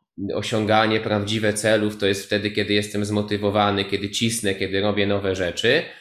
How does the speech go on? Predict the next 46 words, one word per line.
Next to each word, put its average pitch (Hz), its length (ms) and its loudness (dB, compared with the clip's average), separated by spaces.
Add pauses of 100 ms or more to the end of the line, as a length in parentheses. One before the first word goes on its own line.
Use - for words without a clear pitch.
(220)
a 113 80 0
tak 147 180 2
naprawdę 135 400 0
bardzo 117 280 0
często 123 380 -2
nie. 143 340 6
I 92 80 -2
tu 101 120 -4
znowu 113 380 -2
można 107 280 -2
wrócić 104 340 -6
do 110 80 -8
tego 113 240 -4
sportu, 151 500 0
że 92 120 -2
każdy 104 540 0
wielki 104 380 -2
sportowiec 101 760 0
tak 117 140 -4
naprawdę 117 420 -4
powtarzał 117 640 0
te 110 140 -6
wszystkie 113 420 -4
rzeczy 101 340 0
wiele 104 280 4
razy 95 280 0
i 107 80 -4
to 113 80 -6
na 113 120 -2
pewno 95 320 -2
było 120 260 0
nudne 98 560 2 (100)
bardzo 95 320 -2
często. - 560 -10 (540)
Bo 104 380 4
tak 104 200 0
jak 110 140 0
mówię, 95 300 0
w - 60 -10
tym 98 160 -2
treningu 104 460 2
mogły 107 280 2
być 98 160 -2
jakieś 101 300 0
tam 101 140 0
modyfikacje, 98 880 0